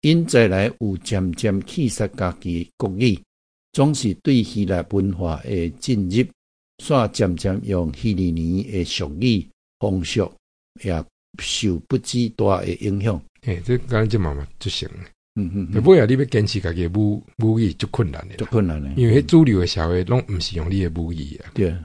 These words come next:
Speaker 2: 啊，你，你用你要国际，就像咱咧即摆学英文共款啦。
Speaker 1: 嗯，嗯。
Speaker 2: 嘿，啊，迄个时代英文就是希腊，希腊话啦。嘿。
Speaker 1: 嗯，嗯。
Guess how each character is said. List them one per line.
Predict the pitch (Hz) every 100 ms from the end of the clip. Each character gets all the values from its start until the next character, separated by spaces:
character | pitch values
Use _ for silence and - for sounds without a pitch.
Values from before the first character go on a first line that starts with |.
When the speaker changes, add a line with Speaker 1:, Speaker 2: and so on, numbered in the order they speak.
| - _ _
Speaker 2:
啊， | 131
你， | 131 143 139 - _ _ _ _
你 | -
用 | 139 123
你 |
要 | 127 127
国 | 139 104
际， | 90 - -
就 | 101
像 | - 123
咱 | 147
咧 | 151
即 | 135
摆 | 131 101
学 | 90
英 | 90 87
文 | 82
共 | 76
款 | 82 107
啦。 | 76 71 - _ -
Speaker 1:
嗯， | - 92 98
嗯。 |
Speaker 2:
嘿， | 95
啊， |
迄 | 139 156
个 |
时 | 120 107
代 | 92
英 | 95 95
文 | 87 80
就 | 80
是 | - 78 73 73
希 | 90
腊， | 85 82 - _ -
希 |
腊 | 82
话 | 78 78
啦。 | 73 73 - -
嘿。 | -
Speaker 1:
嗯， | 92 90
嗯。 | 92